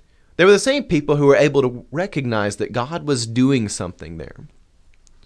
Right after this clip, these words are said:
Now, it's fascinating, we find this message from the angel Gabriel, that there are going to be people who turn their hearts back to the Lord. For a priest, this is wonderful news. If you can just imagine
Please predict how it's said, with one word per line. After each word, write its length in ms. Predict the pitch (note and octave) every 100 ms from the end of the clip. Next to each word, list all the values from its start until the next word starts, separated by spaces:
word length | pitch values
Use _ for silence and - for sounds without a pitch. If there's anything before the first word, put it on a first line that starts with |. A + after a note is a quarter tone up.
| _ _ - - -
Now, 100 | F3
it's 120 | -
fascinating, 640 | C4 C4 B3 D#3+ C3+ B2
we 80 | B2+
find 260 | C3 D3 C#3
this 160 | B2
message 400 | C#3 B2+ - G#2+
from 240 | - B2 A2
the 120 | A#2+
angel 280 | C3 B2 A2
Gabriel, 580 | A#2+ C#3 A#2+ A2 G2 - - - _
that 100 | C#3+
there 180 | E3+ G3+
are 40 |
going 240 | E3+ F3+ E3+
to 80 |
be 120 | C#3 C#3+
people 380 | C#3+ - B2+
who 140 | A#2 A#2+
turn 380 | - D3+ D#3 C3
their 120 | A#2
hearts 380 | A2+ C#3+ - A#2+
back 260 | C#3+ C3+
to 100 | -
the 120 | A2+
Lord. 420 | A#2 D#3 G#2 - - _ _ _ _ _ _
For 100 | F3+
a 80 | E3+
priest, 400 | - B3+ F#3 -
this 160 | D#3+
is 160 | E3+ C3
wonderful 460 | B2 D#3 A3+ - G#2+
news. 420 | F#2 - - -
If 80 | A#2+
you 80 |
can 160 | C#3 D#3
just 160 | C#3+ C#3+
imagine 480 | B2+ D3+ D3 A#2+